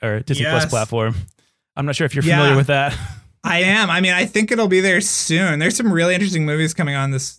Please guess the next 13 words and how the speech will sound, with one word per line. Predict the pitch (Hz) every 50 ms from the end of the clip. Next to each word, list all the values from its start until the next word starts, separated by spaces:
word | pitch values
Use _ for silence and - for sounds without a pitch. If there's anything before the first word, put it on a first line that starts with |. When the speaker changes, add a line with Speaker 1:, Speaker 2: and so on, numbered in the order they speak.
| -
Speaker 2:
this | 156 139 139 -
month, | 143 139 143 151 156 156 147
including | 135 131 - 147 147 143
this | 135 131 135
bizarre | - - 135 135 135 131 127 131 135 135 135 131 127 123 123 - _ _ _ _ _ _ _
movie | - 160 151 160 160 156 156 151
where, | 143 135 139 143 139 135 135 131 131 131 127 127 127 131 - _ _ _ _ _ _ _ _ _
uh, | 139 135 131 131 131 139
Jason | 131 - 160 160 196 - 165 151
Robards | 143 143 143 143 147 143 139 135
plays | - - 151 135 135 139
Mark | 160 135 127 131 131 -
Twain. | - - 131 127 131 147 165 180 180 175